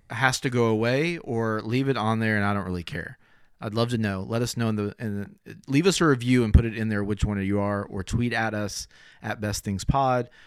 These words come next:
or email us at feedback at best things pod dot com. We'll read some of ours, uh, on some upcoming episodes.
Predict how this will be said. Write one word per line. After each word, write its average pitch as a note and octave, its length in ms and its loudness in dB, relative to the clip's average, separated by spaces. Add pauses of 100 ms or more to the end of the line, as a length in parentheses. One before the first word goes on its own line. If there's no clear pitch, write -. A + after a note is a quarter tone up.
(160)
or G#2 300 -8
email A2 320 0
us F#2 240 -6
at G2 240 -8 (120)
feedback G#2+ 400 -6
at - 120 -14
best G#2+ 200 -4
things F#2+ 160 -6
pod G2 300 -2
dot F#2 180 -8
com. B2 300 -2 (360)
We'll B2+ 280 2
read A#2+ 300 4
some A2 180 0
of G2+ 140 -2
ours, F#2+ 440 -2
uh, G#2+ 60 -8
on G2 240 -8
some G#2+ 140 -8
upcoming F#2+ 400 -8
episodes. - 560 -8